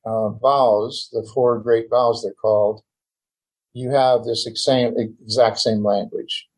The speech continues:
"However, uh, infinite, really, the,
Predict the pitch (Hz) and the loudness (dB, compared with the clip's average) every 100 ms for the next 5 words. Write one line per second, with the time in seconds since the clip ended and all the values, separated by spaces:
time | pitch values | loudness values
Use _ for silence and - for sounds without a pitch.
0 | - 123 120 123 113 107 110 110 _ _ | -4 0 2 2 2 0 -2 -8 _ _
1 | _ - 110 110 107 - - _ _ _ | _ -6 -2 -2 -2 -8 -14 _ _ _
2 | _ _ _ _ _ _ _ _ - 185 | _ _ _ _ _ _ _ _ 0 0
3 | 185 117 98 - 127 123 104 120 _ 120 | 2 0 0 -2 2 2 2 -4 _ _
4 | 120 120 117 | -4 -4 -6